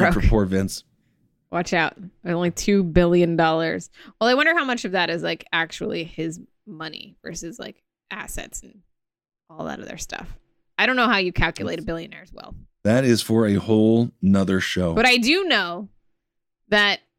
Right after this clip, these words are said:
Speaker 1: if this were to ever get back to him, it'd be a little annoying.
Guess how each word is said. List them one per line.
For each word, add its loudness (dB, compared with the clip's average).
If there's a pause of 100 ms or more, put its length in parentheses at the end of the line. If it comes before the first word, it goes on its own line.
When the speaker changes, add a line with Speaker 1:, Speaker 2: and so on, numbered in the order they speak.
(340)
Speaker 1:
if -4
this 0
were 0
to 0
ever 0
get 0
back 0
to -6
him, -6 (540)
it'd -4
be 0
a -2
little -10
annoying. -18